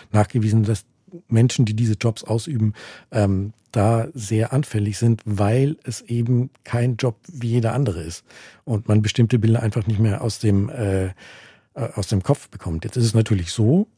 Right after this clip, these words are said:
K I kann ja nicht nur verwendet werden, ähm, für Chat G P T und solche Dinge, sondern K-, K I wird ja auch schon verwendet, um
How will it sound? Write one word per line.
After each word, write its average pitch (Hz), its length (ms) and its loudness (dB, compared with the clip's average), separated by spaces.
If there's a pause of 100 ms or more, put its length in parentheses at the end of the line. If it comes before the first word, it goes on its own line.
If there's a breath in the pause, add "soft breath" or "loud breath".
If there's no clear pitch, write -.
(240)
K 107 220 0
I 131 200 0
kann 127 180 2
ja 107 80 4
nicht 110 220 2
nur 120 100 2
verwendet 104 500 -4
werden, 101 400 -4
ähm, 95 540 -6 (380)
für 87 480 -6
Chat 90 220 -2
G - 140 -6
P 113 140 -2
T 123 180 0
und 127 80 4
solche 143 200 2
Dinge, 139 140 4
sondern 110 240 0
K-, 107 240 -2 (160)
K 120 120 -4
I 131 220 0
wird 120 160 0
ja 120 60 -2
auch 107 80 -4
schon 113 160 0
verwendet, 113 420 2 (420 loud breath)
um 135 440 4